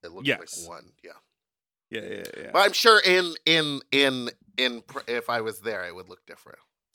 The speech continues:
Speaker 2: Let me be honest with you. I'm working through something. Like, I'm gonna be full, fully transparent, and, and I'm, like, going, I'm, like, figuring it out. Like, "Oh, yeah, this is what it is." And the other thing is, like,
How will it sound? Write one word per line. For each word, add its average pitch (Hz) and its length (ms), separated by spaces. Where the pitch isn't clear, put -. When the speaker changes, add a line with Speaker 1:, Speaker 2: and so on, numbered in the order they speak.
Speaker 2:
Let 170 160
me 214 120
be 170 180
honest 127 380
with - 180
you. 65 220
I'm 151 180
working 151 340
through 104 300
something. - 560
Like, 127 240
I'm 139 140
gonna 151 160
be 127 160
full, 113 580
fully 113 320
transparent, 107 800
and, 101 280
and 95 300
I'm, 151 180
like, 143 220
going, 123 360
I'm, 127 160
like, 123 180
figuring 135 680
it 101 100
out. 110 240
Like, - 280
"Oh, 160 320
yeah, 117 600
this 127 280
is 131 120
what 117 180
it 87 120
is." 87 220
And 160 120
the 175 120
other 180 220
thing 214 220
is, 190 140
like, 151 180